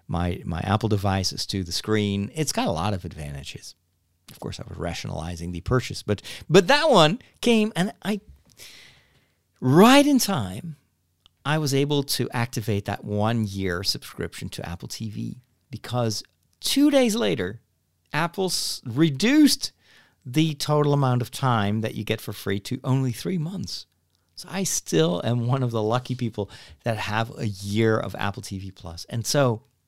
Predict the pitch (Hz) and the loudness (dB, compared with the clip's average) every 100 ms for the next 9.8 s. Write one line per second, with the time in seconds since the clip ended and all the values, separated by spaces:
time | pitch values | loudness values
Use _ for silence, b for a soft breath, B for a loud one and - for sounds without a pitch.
0 | _ _ - 143 143 - 98 123 208 131 | _ _ -2 0 0 -4 -2 2 2 2
1 | 110 101 98 196 - 80 - 90 82 - | 2 0 -2 -2 0 -2 0 -2 -2 -8
2 | _ _ _ _ _ _ _ - 139 135 | _ _ _ _ _ _ _ -12 -6 -4
3 | 110 82 107 101 - - _ b b b | -4 -4 -4 -4 -6 -12 _ b b b
4 | b b b - 254 359 330 262 226 302 | b b b -4 0 2 2 4 4 4
5 | - - _ _ _ 302 277 330 320 208 | 0 -8 _ _ _ _ -20 -16 -4 0
6 | 214 339 370 359 202 135 120 120 - 123 | 2 2 4 6 6 6 4 2 0 0
7 | 131 311 359 302 240 233 233 - 156 151 | 2 4 4 4 2 2 0 0 -2 2
8 | 151 147 - 165 143 131 127 120 117 110 | 2 2 0 -4 -2 0 2 2 0 0
9 | 110 107 107 107 120 214 156 143 | 0 -2 -4 -2 -2 -2 -2 -4